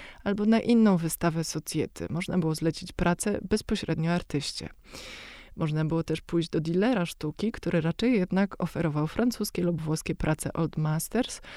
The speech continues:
niż prace artystów współczesnych”. Em, dopiero kilka dekad później Londyn podbiły komercyjne galerie, które, e,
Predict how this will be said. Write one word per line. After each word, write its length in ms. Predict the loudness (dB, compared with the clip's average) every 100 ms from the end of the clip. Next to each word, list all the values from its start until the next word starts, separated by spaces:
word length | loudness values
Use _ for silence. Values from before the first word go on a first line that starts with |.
| -16 -18 -4
niż 220 | 0 0 4
prace 360 | 4 4 0
artystów 460 | -2 -2 -4 -6 -6
współczesnych”. 840 | -8 -4 -4 -2 -4 -4 -6 -8 -12 -16 -14 -14 -14 -16 -20 -4
Em, 800 | 0 2 4 4 4 2 0 -6 -12 -16 -12 -8
dopiero 580 | 0 2 6 6 6 4
kilka 320 | 0 0 0
dekad 320 | 0 -4 -4
później 680 | 0 2 4 4 6 2 -2 -4
Londyn 720 | 0 0 0 -2 -4 -4 -6 -6
podbiły 640 | -4 -2 -2 0 0 -4 -6
komercyjne 640 | -4 -2 -2 -2 -2 -2 -4
galerie, 500 | -4 -2 0 0 -2
które, 320 | -4 -6 -2
e, 260 | -2 -2